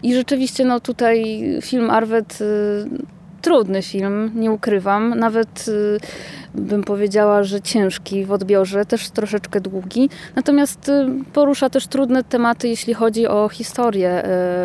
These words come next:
y, Czechosłowacji. I myślę, że to jest ciekawe właśnie, że w kinie na granicy, przynajmniej w tym roku, nie wiem, jak jest, y, było do tej pory, ale domyślam się, że jest to dobrze,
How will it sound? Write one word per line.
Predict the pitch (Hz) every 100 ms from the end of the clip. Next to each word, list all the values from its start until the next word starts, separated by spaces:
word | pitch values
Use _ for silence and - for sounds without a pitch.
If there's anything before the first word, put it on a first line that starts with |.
| 180 190
y, |
Czechosłowacji. | 180 190 190 - 185 202 208 - 220 226 - - - -
I | - 233 226 - - -
myślę, | 233 233 240
że | 233
to | -
jest | 240 240
ciekawe | 226 226 220 220
właśnie, | 220 220 226
że | 214 202 214 214
w | - -
kinie | - 262 240
na | 226
granicy, | 208 208 208 220 - - 247 277 - - - - -
przynajmniej | - 226 233 226
w | -
tym | - 233
roku, | 214 202 - 214 233 254
nie | 240
wiem, | 220 214
jak | 208 -
jest, | 208 202 - - 208 202 202
y, |
było | 208 214
do | 208
tej | 214
pory, | - 233 254 277
ale | 240 233 226 214
domyślam | 202 - 220 220 - 220
się, | 220 226 220
że | 214 214 214 208
jest | 214 254 -
to | 233 226
dobrze, | - 214 247 240 226